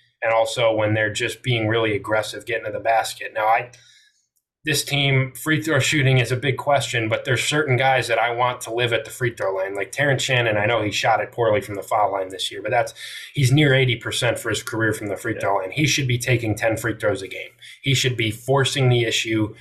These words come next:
Speaker 1: in the paint, getting downhill, using his physicality, getting to the basket, 'cause he can't be stopped when he gets to his left hand.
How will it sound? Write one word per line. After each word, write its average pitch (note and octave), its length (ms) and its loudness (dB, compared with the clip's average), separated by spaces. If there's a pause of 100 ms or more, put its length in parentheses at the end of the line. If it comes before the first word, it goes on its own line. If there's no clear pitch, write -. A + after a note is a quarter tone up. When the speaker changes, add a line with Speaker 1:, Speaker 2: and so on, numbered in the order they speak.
(260)
Speaker 1:
in A#2+ 160 2
the A2 80 2
paint, A2+ 420 -2
getting A#2+ 320 2
downhill, A2+ 560 2
using A2 280 0
his G#2+ 120 -2
physicality, G#2+ 600 -2
getting A2+ 160 -2
to G2+ 60 -8
the G2 60 -6
basket, G#2 460 0
'cause G#2 100 -10
he C3 100 0
can't B2+ 240 -2
be G#2+ 60 -16
stopped - 460 -8
when A2 100 -6
he A2 60 -4
gets A2 220 -4
to G#2 60 -10
his G2 120 -6
left G2+ 240 -2
hand. G2 340 -6